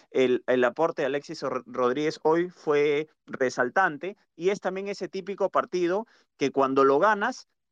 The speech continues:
todos los cambios fueron buenos, ¿no? Y cuando los pierdes, dices, "Oye, pero a este le faltó esto y al otro aquello".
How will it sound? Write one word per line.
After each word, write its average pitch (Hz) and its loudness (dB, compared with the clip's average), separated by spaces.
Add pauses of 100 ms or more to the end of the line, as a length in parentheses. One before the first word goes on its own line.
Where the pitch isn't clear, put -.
(160)
todos 202 4
los 190 2
cambios 190 -2
fueron 175 -2
buenos, 139 0
¿no? 170 -4
Y 165 -6
cuando 127 0
los 127 -2
pierdes, 190 -2
dices, 175 -8
"Oye, 175 -4
pero 143 -4
a - 0
este 180 -10
le 180 -4
faltó 170 -4
esto 185 -4
y 143 -4
al 147 -4
otro 165 0
aquello". 135 -2